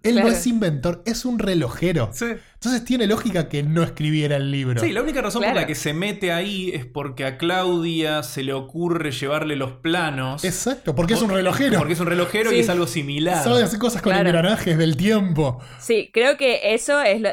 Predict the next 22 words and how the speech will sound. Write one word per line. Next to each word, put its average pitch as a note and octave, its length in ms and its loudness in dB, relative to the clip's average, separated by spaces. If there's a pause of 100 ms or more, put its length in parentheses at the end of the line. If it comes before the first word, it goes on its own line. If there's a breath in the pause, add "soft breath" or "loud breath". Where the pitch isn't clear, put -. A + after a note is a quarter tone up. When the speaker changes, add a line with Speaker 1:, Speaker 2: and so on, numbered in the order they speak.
(140)
Speaker 2:
de F3 100 -4
lo E3 120 -2
más F#3+ 240 -6
interesante F3+ 560 -6
que F3 80 -12
se F3 120 -10
plantea, D#3+ 520 -4
este F3+ 160 -8
tipo F3+ 220 -4
de F3+ 100 -2
paradojas, F3+ 720 -2
donde E3+ 280 -4
se E3 160 -8
envía G3 540 -2
un F#3+ 140 -4
objeto F#3+ 400 -8
al F#3 140 -4
pasado F#3+ 760 -4 (340)
y F3+ 120 -4
eso F#3+ 200 -2
hace G3 280 -2
que G3 460 -4